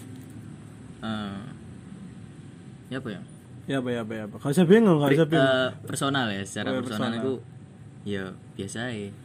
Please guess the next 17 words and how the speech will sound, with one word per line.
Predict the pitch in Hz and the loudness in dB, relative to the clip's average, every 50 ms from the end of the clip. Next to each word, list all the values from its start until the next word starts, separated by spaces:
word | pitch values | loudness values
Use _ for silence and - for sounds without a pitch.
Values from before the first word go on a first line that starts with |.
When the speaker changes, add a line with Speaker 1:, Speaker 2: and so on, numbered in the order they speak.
| - 123 151 | 0 2 2
Speaker 2:
<laughs> | 151 147 165 170 160 147 139 | 4 4 4 4 4 4 4
Iya, | 139 139 131 | 4 2 4
terus? | 123 143 135 127 117 - - | 2 0 0 0 -2 -6 -8
Speaker 1:
<laughs> | - | -6
Menurutku | 123 135 143 147 143 156 160 | -4 -2 -2 -2 0 -2 -2
semua | 160 156 156 151 | -2 -2 -2 -2
jurusan | 139 131 120 117 117 131 131 | -2 -2 -2 -2 0 -2 -2
ini | 143 151 156 | -2 -2 -2
sama | 139 113 98 95 101 101 | -2 -2 0 0 -2 -2
sih | 101 101 139 | -2 0 2
Speaker 2:
Iya, | 139 135 127 | 2 2 2
Speaker 1:
sebenarnya. | 120 123 120 107 | 2 -2 -4 -6
Speaker 2:
heeh. | 107 110 110 - - - - - - | -6 -8 -8 -10 -12 -14 -14 -14 -10
Speaker 1:
Cuman | - 113 113 117 120 | -6 -4 -4 -2 -4
waktu | 113 110 - - 113 | -4 -6 -4 -4 -4
masuk | 110 110 110 - - 104 | -2 -2 -4 -4 -4 -6
itu, | 113 120 131 | -4 -2 -2